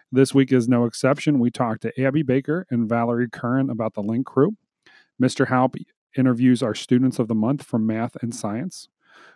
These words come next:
We talked to social studies teacher, Mister Steve Thompson,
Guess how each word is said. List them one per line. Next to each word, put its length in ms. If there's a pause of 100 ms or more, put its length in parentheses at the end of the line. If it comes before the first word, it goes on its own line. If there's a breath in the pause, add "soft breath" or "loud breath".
(100)
We 120
talked 280
to 80
social 340
studies 340
teacher, 320
Mister 260
Steve 300
Thompson, 480